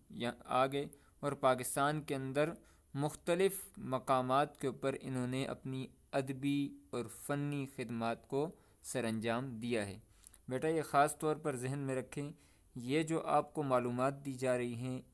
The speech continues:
आपकी बुक में ये मौजूद नहीं है, ये एक्स्ट्रा मालूमात हैं जो अक्सर इम्तिहान में आ भी जाती हैं और फिर आपको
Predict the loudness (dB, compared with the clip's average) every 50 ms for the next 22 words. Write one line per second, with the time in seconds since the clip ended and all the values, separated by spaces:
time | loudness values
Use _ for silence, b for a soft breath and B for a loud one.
0 | -8 0 2 4 4 2 0 -4 -12 -10 -8 -8 -8 -6 -2 -2 -2 -2 -2 -4
1 | -6 -4 -2 -2 -2 -2 -4 -8 -12 -18 _ _ _ _ _ _ -2 0 0 0
2 | 0 0 0 -2 -2 -2 -4 -4 -4 -6 -6 -6 -6 -2 -2 -2 0 0 -2 -2
3 | -4 -6 -8 b b b b b b b -2 0 0 0 0 0 -2 0 0 0
4 | 0 0 2 4 4 4 4 4 4 4 4 4 4 2 -2 -4 -4 -4 -4 -6
5 | -6 -8 -6 -2 0 0 0 0 -2 -6 -4 -2 -2 0 0 0 0 0 -2 -4
6 | -4 -2 2 4 4 4 4 2 2 2 2 2 0 -2 -4 -4 -4 -4 -6 -8
7 | -6 -2 0 2 0 0 -2 -4 -2 0